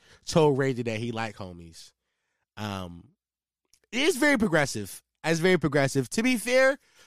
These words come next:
could I have a big homie that like homies on my team? Don't know. Don't know if I'm that, uh, progressive. Um, especially if you're supposed to be, like, the scary homie.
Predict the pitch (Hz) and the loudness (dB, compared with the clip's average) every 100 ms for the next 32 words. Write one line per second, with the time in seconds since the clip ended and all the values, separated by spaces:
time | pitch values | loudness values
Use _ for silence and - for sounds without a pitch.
0 | _ 196 214 247 247 262 262 214 277 269 | _ -2 0 0 0 0 -2 -6 -6 -4
1 | 262 262 254 247 254 247 262 269 277 196 | -2 0 0 0 0 0 0 0 -2 -6
2 | 202 254 262 277 294 302 - _ _ _ | -2 -2 -2 -4 -4 -6 -10 _ _ _
3 | _ 147 233 233 247 220 127 113 185 220 | _ _ -4 -4 -4 -6 -6 -10 -10 -8
4 | 233 226 226 220 226 226 - _ 190 208 | -6 -6 -8 -6 -4 -4 -6 _ -6 -6
5 | 196 180 247 - 139 - - _ _ _ | -8 -6 -6 -6 -12 -16 -20 _ _ _
6 | _ _ _ _ 196 202 202 254 294 262 | _ _ _ _ -4 -2 -2 0 0 -2
7 | 240 196 233 220 190 190 185 175 - 151 | -2 0 2 2 2 4 4 2 -4 -8
8 | 139 - 233 240 165 147 156 | -8 -2 0 0 2 0 0